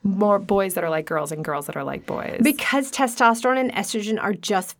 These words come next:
Speaker 2: fundamentally different. And boys have testosterone and girls have estrogen. And I'm not saying they're not equal. And I'm not saying
Speaker 1: No,
Speaker 2: this
Speaker 1: but
Speaker 2: all
Speaker 1: I don't
Speaker 2: can't
Speaker 1: think
Speaker 2: be a
Speaker 1: hormones
Speaker 2: utopia
Speaker 1: define
Speaker 2: or
Speaker 1: interests.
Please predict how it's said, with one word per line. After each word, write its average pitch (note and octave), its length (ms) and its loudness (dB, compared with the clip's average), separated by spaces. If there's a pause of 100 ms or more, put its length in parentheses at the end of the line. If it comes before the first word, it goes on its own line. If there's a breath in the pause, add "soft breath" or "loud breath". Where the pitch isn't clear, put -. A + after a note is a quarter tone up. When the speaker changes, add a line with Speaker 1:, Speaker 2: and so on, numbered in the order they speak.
Speaker 2:
fundamentally E3+ 640 -2
different. D3+ 340 -6
And F3 160 -2
boys G#3 320 2
have G#3+ 220 0
testosterone G3 760 0
and F#3 100 -4
girls F3 280 -2
have F3 220 -4
estrogen. E3+ 540 -6
And G3 160 -2
I'm G3+ 160 0
not A3+ 280 6
saying B3 260 2
they're A#3+ 140 2
not C4 320 2
equal. A#3 400 0
And E3 100 0
I'm F3 140 -4
not A3 240 2
saying A#3+ 420 0
Speaker 1:
No, - 120 2
Speaker 2:
this G#3+ 80 4
Speaker 1:
but D4+ 80 6
Speaker 2:
all - 100 8
Speaker 1:
I - 20 6
don't E4 120 2
Speaker 2:
can't - 100 4
Speaker 1:
think C#4+ 100 2
Speaker 2:
be A#3+ 140 4
a A3+ 100 6
Speaker 1:
hormones D#4 560 4
Speaker 2:
utopia A#3+ 320 4
Speaker 1:
define A#3 300 2
Speaker 2:
or B3 160 2
Speaker 1:
interests. - 960 -4